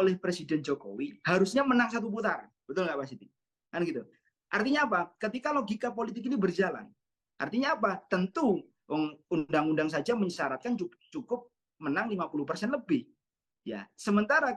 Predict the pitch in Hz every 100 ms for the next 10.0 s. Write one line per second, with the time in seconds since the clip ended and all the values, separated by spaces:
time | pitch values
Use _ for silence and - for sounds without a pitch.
0 | - 269 294 285 233 202 214 190 160 151
1 | 147 180 262 214 160 170 165 160 160 156
2 | 143 139 139 147 - 214 175 170 170 165
3 | 165 160 151 202 220 175 - _ 165 156
4 | 151 151 151 233 - _ _ - 143 165
5 | 156 156 147 165 180 220 247 - _ -
6 | - 151 - 139 - 123 135 120 - -
7 | 131 208 233 160 - - 156 127 120 139
8 | 151 143 123 131 190 277 180 156 131 -
9 | 190 - - 160 135 113 - 277 185